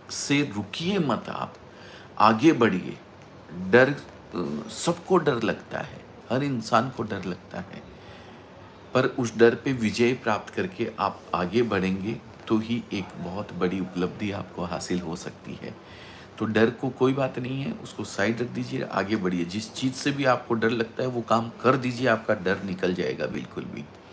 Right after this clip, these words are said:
मुझे live video बनाने से डर लगता था, मुझे camera के सामने आने से डर लगता था।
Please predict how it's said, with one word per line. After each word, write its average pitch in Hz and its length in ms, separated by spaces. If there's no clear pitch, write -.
मुझे 117 240
live 120 320
video 113 360
बनाने 104 400
से 101 140
डर 95 200
लगता 92 380
था, 104 160
मुझे 107 240
camera 117 400
के 127 180
सामने 123 400
आने 113 240
से 101 160
डर 92 200
लगता 90 420
था। - 260